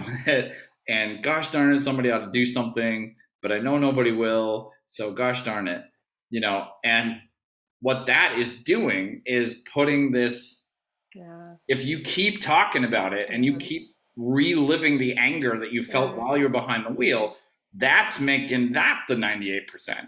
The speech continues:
Speaker 1: That's
Speaker 2: Yeah.
Speaker 1: going
Speaker 2: Yeah,
Speaker 1: into your
Speaker 2: yeah,
Speaker 1: vortex.
Speaker 2: yes. Uh,
Speaker 1: You know
Speaker 2: well
Speaker 1: what I mean?
Speaker 2: put, well put.
Speaker 1: So the other one is also getting created.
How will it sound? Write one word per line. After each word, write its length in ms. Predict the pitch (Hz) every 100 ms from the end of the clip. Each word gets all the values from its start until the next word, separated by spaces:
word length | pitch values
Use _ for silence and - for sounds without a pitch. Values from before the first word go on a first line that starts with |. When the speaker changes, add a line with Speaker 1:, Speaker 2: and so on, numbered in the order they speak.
| -
Speaker 1:
That's 320 | 151 226 -
Speaker 2:
Yeah. 80 | -
Speaker 1:
going 300 | 147 135 131
Speaker 2:
Yeah, 360 | 220 233 208
Speaker 1:
into 120 | 190 123
your 100 | 208
Speaker 2:
yeah, 200 | 208 -
Speaker 1:
vortex. 320 | 214 98 -
Speaker 2:
yes. 380 | 226 247 233 226
Uh, 20 | - -
Speaker 1:
You 60 | 202
know 60 |
Speaker 2:
well 220 | 208 196 202
Speaker 1:
what 120 | 220
I 80 | 269
mean? 80 | -
Speaker 2:
put, 380 | 214 208 185 -
well 200 | 185 196
put. 340 | - 175 143 - - 254 - -
Speaker 1:
So 420 | 170 165 147 - - _ _ _ _ _ _ _ _ _ _ _ _ _ _ 127
the 280 | 127 160
other 260 | 170 196 220
one 180 | 185 170
is 120 | 143
also 380 | 165 240 - 233
getting 240 | 202 208
created. 580 | - 180 359 339 -